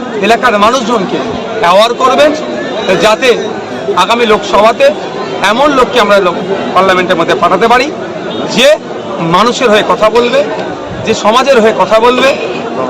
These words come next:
এবং সে লোকসভার মধ্যে গিয়ে TikTok ভিডিও নয়, যে জনবিরোধী নীতি যদি কোনো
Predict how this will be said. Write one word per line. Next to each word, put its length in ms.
এবং 300
সে 200
লোকসভার 420
মধ্যে 220
গিয়ে 140
TikTok 520
ভিডিও 300
নয়, 220
যে 200
জনবিরোধী 520
নীতি 200
যদি 160
কোনো 240